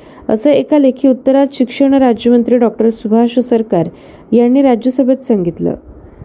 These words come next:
अखिल भारतीय तंत्रशिक्षण परिषद एआयसीटीई तांत्रिक शिक्षण घेणाऱ्या मुलींना दहा हजार शिष्यवृत्ती देत असून स्टेम अभ्यासक्रमांमध्ये विद्यार्थिनींच्या नोंदणीत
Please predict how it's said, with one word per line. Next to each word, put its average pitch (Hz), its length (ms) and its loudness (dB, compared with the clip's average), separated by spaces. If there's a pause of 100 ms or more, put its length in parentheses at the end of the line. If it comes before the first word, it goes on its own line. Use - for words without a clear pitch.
(120)
अखिल 262 260 0
भारतीय 277 500 2
तंत्रशिक्षण 254 680 0
परिषद 233 520 0 (220)
एआयसीटीई 240 1000 0 (540)
तांत्रिक 247 360 0
शिक्षण 294 400 0
घेणाऱ्या 262 460 4
मुलींना 233 440 2
दहा 220 240 2
हजार 220 380 2 (100)
शिष्यवृत्ती 214 540 0
देत 196 200 0
असून 233 340 0 (520)
स्टेम 277 400 2
अभ्यासक्रमांमध्ये 247 1040 2
विद्यार्थिनींच्या 220 840 0
नोंदणीत 196 440 2